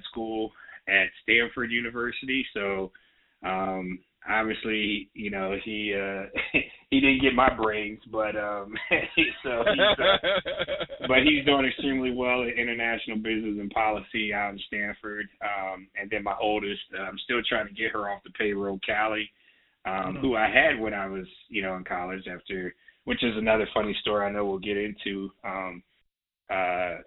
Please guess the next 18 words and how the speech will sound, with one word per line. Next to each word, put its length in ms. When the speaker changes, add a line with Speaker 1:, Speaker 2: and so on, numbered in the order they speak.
Speaker 1:
and 360
when 160
I 120
had 240
her 320
in 180
nineteen 380
ninety-six, 640
obviously 520
I 120
was, 160
you 100
know, 120
going 300
into 300
my 140
junior 240
year 400